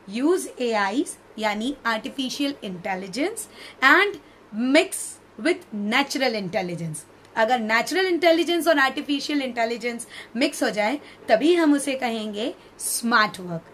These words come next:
तो ये थी हमारी एक छोटी सी कोशिश आपको hard work और smart work को समझाने के लिए। आशा करती हूँ आपको ये चीज़ काफ़ी पसंद आई होगी और अगर अच्छी लग रही है तो हमारे channel को ज़रूर like करें,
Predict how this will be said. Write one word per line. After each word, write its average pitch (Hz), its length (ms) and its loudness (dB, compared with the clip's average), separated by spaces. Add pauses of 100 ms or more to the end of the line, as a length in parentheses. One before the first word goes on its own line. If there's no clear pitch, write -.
(220)
तो 220 60 -6
ये 233 360 0
थी 330 100 4
हमारी 285 360 4
एक 294 280 0 (340)
छोटी 349 300 4
सी 359 120 0
कोशिश 277 520 0 (240)
आपको 277 520 4 (180)
hard 302 320 2
work 330 260 -2
और 294 120 2
smart 269 420 0
work 214 260 -6 (140)
को 269 140 0
समझाने 208 600 -4
के 208 160 -8
लिए। 175 300 -6 (280)
आशा 254 260 0
करती 254 300 -2
हूँ 330 220 0 (280)
आपको 294 420 4
ये 294 160 6
चीज़ 294 320 0
काफ़ी 247 320 -4
पसंद 240 400 -2
आई 214 140 4
होगी 208 300 -8 (300)
और 254 260 2
अगर 349 260 6
अच्छी 370 260 2
लग 277 180 4
रही 226 200 -2
है 190 140 -10 (220)
तो 294 60 4
हमारे 269 300 4
channel 240 380 0
को 359 260 -2 (240)
ज़रूर 247 280 0
like 247 360 2
करें, 320 300 2